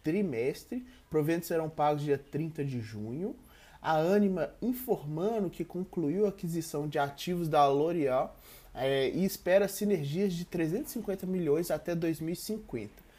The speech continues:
Já a C C R informou que o tráfego de veículos nas rodovias administradas pela empresa cresceu mais de doze por cento de janeiro até vinte e sete de maio, é,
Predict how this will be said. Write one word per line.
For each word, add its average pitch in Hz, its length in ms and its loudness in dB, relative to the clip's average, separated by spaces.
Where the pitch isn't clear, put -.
Já 156 680 6
a 165 140 2
C 208 260 0
C 226 160 -2
R 202 260 6
informou 190 520 0
que 208 140 -2
o 175 60 2
tráfego - 480 2
de 185 100 0
veículos 147 540 0
nas 139 200 -6
rodovias 131 640 0
administradas 127 720 -4
pela 190 180 -4
empresa 180 400 0
cresceu 165 340 2
mais 170 260 2
de 170 100 0
doze 151 320 2
por 151 220 -8
cento 143 540 -4
de 175 200 4
janeiro 180 640 2
até 170 320 2
vinte 165 260 -4
e - 40 -16
sete 151 260 -2
de 170 100 -6
maio, 139 360 0
é, 139 340 6